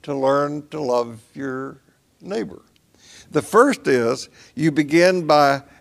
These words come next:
analyzing yourself. What is the how of this situation that we're in? What, how have we been complicit in creating our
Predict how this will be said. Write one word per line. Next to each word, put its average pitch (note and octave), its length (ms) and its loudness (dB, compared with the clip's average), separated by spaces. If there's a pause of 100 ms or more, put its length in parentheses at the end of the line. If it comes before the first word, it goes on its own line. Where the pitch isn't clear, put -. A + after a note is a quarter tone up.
analyzing D3 800 0
yourself. B2 800 -8 (2000)
What A3 260 6
is G3+ 320 0
the C#3+ 140 -4
how C#3+ 840 0 (920)
of C3+ 240 0
this G3+ 200 0
situation D3+ 920 -4
that C3 180 -2
we're C#3+ 260 -6
in? C3+ 320 -8
What, D#3+ 360 -4 (180)
how A3 320 2
have C#3 200 -4
we F#3 240 -4
been D3+ 380 -4
complicit B2 720 -10 (1040)
in C#3+ 180 -2
creating E3 720 2
our B2+ 220 -6